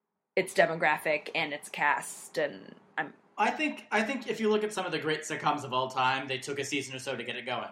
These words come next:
Speaker 2: you know?
Speaker 1: Yeah.
Speaker 2: Seinfeld was never, was not Seinfeld in its first season. Parks and Rec, uh, to, for more contemporary example, was not even a good show in its first season. Like, it didn't really get good till partway through season two.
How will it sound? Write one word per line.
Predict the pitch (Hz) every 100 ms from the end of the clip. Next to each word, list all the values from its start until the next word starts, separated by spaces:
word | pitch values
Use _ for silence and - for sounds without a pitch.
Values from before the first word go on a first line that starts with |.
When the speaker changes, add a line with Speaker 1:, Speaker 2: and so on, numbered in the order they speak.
| -
Speaker 2:
you | 113
know? | 117 123 127 - _ - _ -
Speaker 1:
Yeah. | 180 208 214
Speaker 2:
Seinfeld | 190 139 117 110 -
was | 143 139
never, | 160 170
was | 160 165
not | 185 190
Seinfeld | - 175 170 160 123 131
in | 127
its | 123
first | - 127 123
season. | 127 107 98 - _ - _ _
Parks | 175 208 -
and | 196
Rec, | 185 214 220 - -
uh, | 185 175 175
to, | - 185 -
for | - 165
more | 170
contemporary | 165 165 160 165 170 175
example, | 165 190 196 202 - - -
was | 156
not | 185 226
even | 226 220
a |
good | 196 214
show | - 185 214
in | 131
its | 107 -
first | 117 107
season. | 107 98 - 104
Like, | 123 127
it | 156
didn't | 208 170
really | 180 175
get | 175
good | 165 170
till | 180
partway | - 160 160
through | 170
season | 165 170 170
two. | 151 196